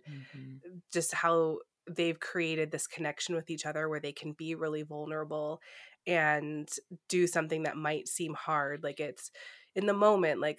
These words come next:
Speaker 2: "Okay, it's not that uncomfortable. I can just push through." But no, like, uh,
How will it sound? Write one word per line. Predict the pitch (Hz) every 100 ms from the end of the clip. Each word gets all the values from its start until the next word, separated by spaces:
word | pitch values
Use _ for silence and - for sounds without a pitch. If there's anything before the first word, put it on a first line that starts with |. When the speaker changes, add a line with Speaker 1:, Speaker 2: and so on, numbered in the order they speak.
| 190
Speaker 2:
"Okay, | 196 220
it's | 185
not | 220
that | 185 190
uncomfortable. | 180 - 151 147 156 151
I | 156
can | 180 165
just | 160 - - _ _ 175 180
push | - 180 -
through." | - 175 170 156 151 151 - -
But | - 165 180
no, | 254 240 170
like, | 156 165 151 - _ _ _
uh, | -